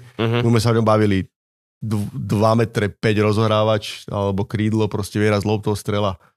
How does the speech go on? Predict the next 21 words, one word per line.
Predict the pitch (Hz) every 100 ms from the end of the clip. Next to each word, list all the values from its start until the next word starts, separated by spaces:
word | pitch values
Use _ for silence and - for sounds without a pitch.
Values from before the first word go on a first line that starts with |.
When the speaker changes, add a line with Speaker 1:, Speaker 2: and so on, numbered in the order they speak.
| _ _ _ _ _ _ _ -
Speaker 2:
Talent | 107 110 107
možno | 107 101
väčší | 107 107 117
ako | 104 117
jeho | 107 107
otec | 104 113 - 113
Martin | 104 104 107
Rančík, | 107 104 113 - -
t-, | - 104 104 101 95 _
t-, | - 107
ktorého | 101 110 107
pozdravíme | 110 107 110 113
do | 113
Chicaga. | - 117 117 113 - - - - - -
Ehm, | 123 113 117 120 120 120 120 120 123 - _ _ _ _ _ -
len | 151 131
je | 135
to | 147
ešte | 135 120
skoro, | - 135 139 127
potom | - 131 135 110 101